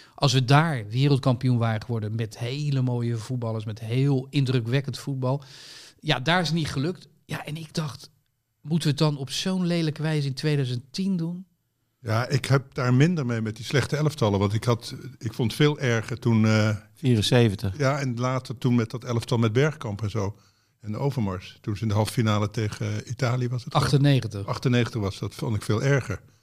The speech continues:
Speaker 2: Want dat was echt de kampioens, eh,
Speaker 1: Mooi elftal.
Speaker 2: selectie.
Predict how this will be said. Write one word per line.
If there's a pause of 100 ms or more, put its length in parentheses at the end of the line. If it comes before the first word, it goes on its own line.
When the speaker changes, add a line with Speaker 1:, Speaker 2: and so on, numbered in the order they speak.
(160)
Speaker 2:
Want
dat
was
echt
de
kampioens,
eh, (400)
Speaker 1:
Mooi
elftal.
Speaker 2:
selectie.